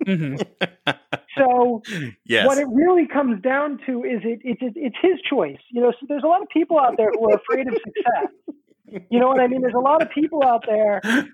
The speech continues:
Speaker 2: who don't understand
Speaker 3: Right.
Speaker 2: that
Speaker 3: <laughs>
Speaker 2: they, uh, deserve to be loved, that they deserve to be recognized, that their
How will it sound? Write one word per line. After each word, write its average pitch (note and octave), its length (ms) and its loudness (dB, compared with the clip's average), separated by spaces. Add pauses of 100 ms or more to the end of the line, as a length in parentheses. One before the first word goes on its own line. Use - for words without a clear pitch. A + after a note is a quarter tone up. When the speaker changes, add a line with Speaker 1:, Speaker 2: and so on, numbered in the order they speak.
(180)
Speaker 2:
who A#3 400 -2 (180)
don't C#4 260 4
understand A#3+ 1000 -2
Speaker 3:
Right. G3+ 240 0 (360)
Speaker 2:
that G#3 460 4
Speaker 3:
<laughs> F3 220 -2
Speaker 2:
they, G#3 720 -2 (140)
uh, G3 300 -2 (100)
deserve G#3 680 0 (160)
to A3 60 -6
be G3+ 160 -4
loved, G#3 640 2
that G#3 140 -4
they G#3 100 0
deserve G#3 720 0 (340)
to A3+ 80 -4
be G3+ 140 -2
recognized, G3+ 880 0 (280)
that G#3+ 120 -4
their G#3 160 0